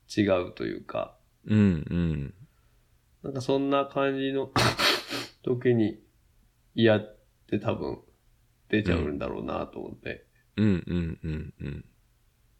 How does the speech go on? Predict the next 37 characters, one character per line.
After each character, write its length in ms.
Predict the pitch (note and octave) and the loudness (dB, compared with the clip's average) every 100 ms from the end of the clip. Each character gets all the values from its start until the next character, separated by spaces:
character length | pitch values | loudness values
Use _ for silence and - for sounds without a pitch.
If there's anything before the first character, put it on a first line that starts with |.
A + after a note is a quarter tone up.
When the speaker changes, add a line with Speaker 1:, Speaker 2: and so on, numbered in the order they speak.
| _ | _
Speaker 2:
そ 160 | - - | -20 -16
う 40 | |
っ 20 | G2 | -14
す 260 | - - | -16 -10
ね。 380 | F2 F2 F#2 F#2+ | -2 0 2 4
Speaker 1:
で 60 | C#3+ | 4
も 80 | B2+ | 6
本 200 | E3 F3 | 6 6
当 80 | |
に 80 | F3+ | 4
こ 120 | - | 4
れ 80 | - | 4
も 160 | D#3+ D#3 | 4 4
だ 100 | C3 | 4
か 100 | A#2+ | 4
ら 180 | A2+ A2+ | 2 0
口 300 | - - D3 | -2 4 4
癖 300 | D3 D#3 D3 | 4 2 2
と 100 | A2 | 2
い 40 | |
う 20 | |
か 80 | G#2 | 2
無 200 | G#2+ B2 | 4 4
意 80 | C3 | 2
識 500 | - - F#2+ - - | -2 -4 -4 -4 -4
だ 140 | - F#2+ | 0 0
っ 160 | - | 0
た 140 | - F#2 | -6 -2
か 140 | G2 | 0
ら、 340 | G2 F2+ C2+ - - - | 2 2 2 -4 -20 -4
Speaker 2:
う 80 | F#2+ | 2
ん。 160 | G2+ | 6
Speaker 1:
も 60 | F#2 | 6
う 20 | |
本 160 | C#3 D3+ | 4 4
当 160 | D#3+ | 4
に 300 | D3 C#3+ C#3 | 4 4 0